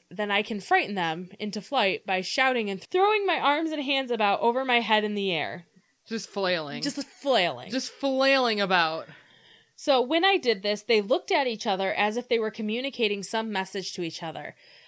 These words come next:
Speaker 1: I had the distinct feeling it was me who was the one being discussed.
Speaker 2: Yeah.
Speaker 1: They had a look of wonderment in their eyes, but didn't move or budge from the stop. Took one more step, an attempt to ease my troubled mind,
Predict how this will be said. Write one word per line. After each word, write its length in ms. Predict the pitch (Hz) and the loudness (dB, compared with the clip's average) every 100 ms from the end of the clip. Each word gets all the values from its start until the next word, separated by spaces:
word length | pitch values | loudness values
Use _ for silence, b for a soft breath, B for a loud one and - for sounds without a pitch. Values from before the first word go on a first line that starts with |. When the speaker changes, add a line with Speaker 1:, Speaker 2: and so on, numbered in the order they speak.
| b | b
Speaker 1:
I 140 | - 233 | 0 2
had 200 | 233 220 | 2 0
the 80 | |
distinct 540 | 208 214 - - 277 294 | -2 -4 -6 -6 -6 -8
feeling 560 | - 226 214 202 208 b b b | -4 -2 0 -2 -6 b b b
it 160 | 214 165 | -4 -2
was 220 | 208 202 | -4 -4
me 300 | 220 247 233 | -4 -4 -4
who 360 | 196 185 226 | -6 -6 -4
was 320 | 202 196 190 185 - - | -2 -2 -4 -8 -16 -4
the 80 | |
one 220 | 269 311 311 | 0 0 0
being 200 | 277 240 | -2 -2
discussed. 640 | 214 - 135 156 - - _ b b b b b _ | -8 -4 -4 -6 -14 -20 _ b b b b b _
Speaker 2:
Yeah. 320 | 214 170 127 - _ _ 208 - _ - | -6 -6 -8 -20 _ _ -20 -20 _ 2
Speaker 1:
They 220 | 254 285 | 4 4
had 360 | 285 269 226 - | 4 2 2 0
a 160 | 226 | 2
look 300 | 214 208 254 285 | 2 2 0 2
of 220 | 214 196 | 0 0
wonderment 760 | 190 175 208 254 262 214 190 - | -4 -4 -2 0 0 0 -2 -4
in 140 | 190 | -6
their 160 | 180 160 | -4 -4
eyes, 420 | 165 151 156 175 - 180 | -2 -2 -2 -6 -16 -12
but 180 | - 190 | -2 0
didn't 320 | 214 233 277 | 2 0 -2
move 240 | 208 214 214 | 0 2 2
or 120 | 214 | -2
budge 260 | 180 180 180 | -2 -2 -2
from 200 | 208 185 | -6 -6
the 60 | |
stop. 340 | 180 - 147 - _ _ _ | -6 -6 -6 -6 _ _ _
Took 280 | - 233 214 | -6 -6 -2
one 200 | 208 240 | -2 -2
more 160 | 285 302 | -2 -4
step, 400 | - 190 170 - - | -2 0 0 -4 -8
an 120 | 202 | -8
attempt 540 | 190 - 214 226 - | -6 -4 -4 -4 -10
to 100 | - | -8
ease 240 | 220 220 220 | -6 -6 -2
my 160 | 240 | -2
troubled 400 | 220 - 208 226 208 | -2 -2 -2 -2 -4
mind, 320 | 175 160 | -4 -6